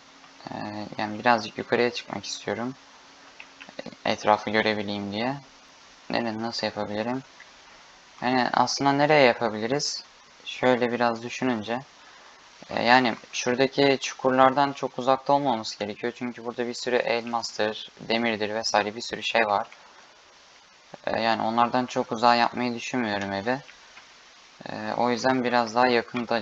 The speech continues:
olur. Yani öyle düşünüyorum. İşte hemen gidelim. Evi nereye yapabiliriz? Şuraya yapabilirim. Burası güzel duruyor. Şuralara da yapabilirim.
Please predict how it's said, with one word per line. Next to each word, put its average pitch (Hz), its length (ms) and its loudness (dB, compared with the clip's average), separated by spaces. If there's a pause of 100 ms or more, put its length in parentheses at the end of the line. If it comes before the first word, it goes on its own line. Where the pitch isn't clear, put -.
olur. 101 480 -8 (520)
Yani - 240 -10
öyle 104 140 -12
düşünüyorum. 113 540 -12 (540)
İşte - 180 -8
hemen 107 320 -2
gidelim. 110 440 -4 (1300)
Evi 139 280 2
nereye 151 340 6
yapabiliriz? 117 880 -2 (100)
Şuraya 139 340 4
yapabilirim. 110 720 2 (320)
Burası 113 280 -6
güzel 113 340 -2
duruyor. 107 360 -8 (640)
Şuralara 139 540 2
da 127 60 4
yapabilirim. 110 680 -4